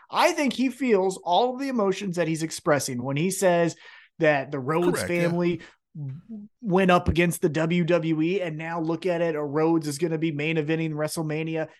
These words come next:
Speaker 1: I think he gets emotional about that. What I would return by saying is, "That's fucking a dork."
Speaker 2: Yeah.
Speaker 1: Cool.
Speaker 2: Yeah.
Speaker 1: You
Speaker 2: Jeffrey
Speaker 1: pissed your
Speaker 2: Sills
Speaker 1: pants
Speaker 2: says,
Speaker 1: w-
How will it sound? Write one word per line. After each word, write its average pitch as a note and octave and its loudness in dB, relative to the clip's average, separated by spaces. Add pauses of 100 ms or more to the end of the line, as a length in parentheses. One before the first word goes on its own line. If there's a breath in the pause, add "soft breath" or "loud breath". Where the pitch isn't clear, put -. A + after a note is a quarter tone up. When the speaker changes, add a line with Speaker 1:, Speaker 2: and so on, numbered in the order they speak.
(160)
Speaker 1:
I B3+ 4
think D4 0
he C#4+ -2
gets D4 -2
emotional B3+ 0
about E3+ 2
that. A#2+ -6 (220 soft breath)
What F3+ 2
I G#3 8
would F#3 2
return A#3 0
by F3+ 0
saying C#4+ -2
is, A3+ 0
"That's C4 -10 (140)
fucking E4+ 0
a C#4+ 4
dork." D4 2 (380)
Speaker 2:
Yeah. F#2 -2
Speaker 1:
Cool. E4 8 (100)
Speaker 2:
Yeah. A2+ 2
Speaker 1:
You F#2+ 6
Speaker 2:
Jeffrey C3+ 8
Speaker 1:
pissed D#4 6
your E3+ 10
Speaker 2:
Sills B3 6
Speaker 1:
pants C#3 8
Speaker 2:
says, C4+ 0
Speaker 1:
w- - -6